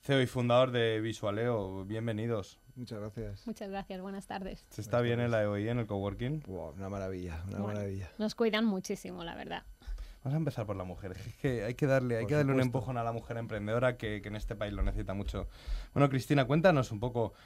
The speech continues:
Speaker 1: Eh, a mí tu proyecto me impresiona. Primero, no sé si todas las personas son inteligentes, pero ya llegar a que las joyas sean inteligentes, eso ya es importante, ¿no?
Speaker 3: Sí, nosotros intentamos, eh,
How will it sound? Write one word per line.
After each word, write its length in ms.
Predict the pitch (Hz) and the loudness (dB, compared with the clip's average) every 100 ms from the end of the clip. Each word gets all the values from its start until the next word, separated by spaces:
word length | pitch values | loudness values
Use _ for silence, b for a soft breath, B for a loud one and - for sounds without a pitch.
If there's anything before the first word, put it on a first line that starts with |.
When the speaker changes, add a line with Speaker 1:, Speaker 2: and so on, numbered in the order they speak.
| B B - | B B -16
Speaker 1:
Eh, 180 | - - - | -12 -10 -8
a 100 | 92 | -6
mí 320 | 98 104 110 | -2 -2 -2
tu 100 | 110 | -2
proyecto 280 | 101 101 139 | 0 2 4
me 80 | 127 | 4
impresiona. 640 | 101 - 127 117 90 - - _ _ _ - - 110 101 - | 2 -2 0 0 -2 -8 -20 _ _ _ -20 -14 -12 -10 -6
Primero, 360 | 120 131 165 | 0 4 6
no 180 | 170 160 | 6 6
sé 140 | 139 147 | 6 2
si 140 | 143 | 2
todas 200 | 127 135 | 4 4
las 80 | 139 | 4
personas 320 | 113 123 123 | 2 2 4
son 100 | 135 | 4
inteligentes, 540 | 117 107 101 127 123 | 2 0 -2 -2 -2
pero 180 | - 101 | -2 0
ya 100 | 110 | 2
llegar 240 | 135 117 131 | 4 6 6
a 60 | |
que 100 | 120 | 6
las 120 | 113 104 | 2 0
joyas 280 | 120 123 120 | 0 0 2
sean 160 | 127 | 2
inteligentes, 840 | 135 - 143 131 151 147 156 170 - B B - | 2 4 2 2 2 2 4 2 0 B B 0
eso 220 | 135 143 | 4 6
ya 140 | 143 | 8
es 140 | 151 165 | 8 8
importante, 680 | 175 120 - 170 143 113 | 6 4 8 8 8 4
¿no? 180 | 127 202 - B B B B | 6 4 2 B B B B
Speaker 3:
Sí, 280 | - 214 | -2 0
nosotros 440 | 202 214 226 269 277 | 0 0 0 0 0
intentamos, 760 | 254 247 220 226 254 262 254 - | 2 2 2 2 2 0 0 -2
eh, 560 | 208 196 196 190 185 | -2 0 -2 -2 -4